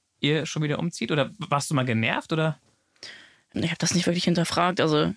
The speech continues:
Speaker 2: ich hab mir da als Kind nicht wirklich Gedanken drüber gemacht.
Speaker 1: War das ein Thema auch zu Hause, dass es heißt, „Wir gucken jetzt nach was Neuem, wir ziehen wieder um, wir wollen woanders hin“? Oder war das ein Thema, dass es Schwierigkeiten gab, die Miete zu bezahlen?
Speaker 2: Also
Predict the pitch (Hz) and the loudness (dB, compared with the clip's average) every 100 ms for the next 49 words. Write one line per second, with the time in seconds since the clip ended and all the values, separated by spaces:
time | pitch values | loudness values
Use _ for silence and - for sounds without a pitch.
0 | _ - - 165 165 175 - 180 175 170 | _ -6 0 2 2 0 0 0 0 0
1 | 185 160 165 - 165 160 175 165 175 - | 0 2 0 2 0 2 2 2 0 0
2 | 120 135 180 - 131 139 165 185 190 - | 0 2 2 2 2 2 2 2 0 -2
3 | - 160 165 185 196 196 - 120 123 127 | 0 2 2 2 2 0 0 -2 0 0
4 | 127 120 - - 113 139 135 127 123 110 | 0 0 -4 -2 0 0 0 2 2 2
5 | 123 117 131 135 117 - 127 123 120 127 | 2 2 4 2 2 0 2 2 2 2
6 | 151 147 117 107 104 - - - - - | 2 2 2 0 -2 -6 -16 -20 -20 -6
7 | 117 120 120 123 135 - 160 226 - _ | 0 0 2 2 0 0 -2 -2 -6 _
8 | _ _ _ _ _ 127 135 - 147 147 | _ _ _ _ _ 0 2 0 -4 -2
9 | 135 139 139 127 151 135 123 - 151 147 | 0 2 0 2 2 2 0 0 0 0
10 | 151 143 143 143 175 139 139 160 156 160 | -2 0 0 -2 -2 0 0 -2 -6 -8
11 | - 151 170 202 - - - - - - | -4 -2 -2 -4 -8 -14 -20 -20 -20 -2
12 | 180 170 170 165 | 2 4 4 4